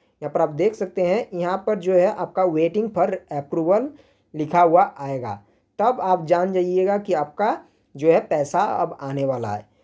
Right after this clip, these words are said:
तो waiting for approval लिखा हुआ आता है, फिर आपका आता है आरएफ़टी signed by state, फिर आपका आता है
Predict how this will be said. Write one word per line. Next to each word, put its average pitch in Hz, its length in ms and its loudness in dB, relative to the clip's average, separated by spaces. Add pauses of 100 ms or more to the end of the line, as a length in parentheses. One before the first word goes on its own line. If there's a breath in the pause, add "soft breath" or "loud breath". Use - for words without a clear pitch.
(160)
तो 185 60 -6
waiting 226 320 6
for 233 160 2
approval 233 380 2
लिखा 226 240 -2
हुआ 220 320 4
आता 220 200 0
है, 233 220 -2 (140)
फिर 262 220 -2
आपका 208 320 0
आता 208 240 0
है 214 80 4
आरएफ़टी 180 420 2
signed 180 580 -4
by 180 220 6
state, 120 280 -8 (720 soft breath)
फिर 247 280 0 (140)
आपका 180 320 0
आता 190 240 2
है 220 140 4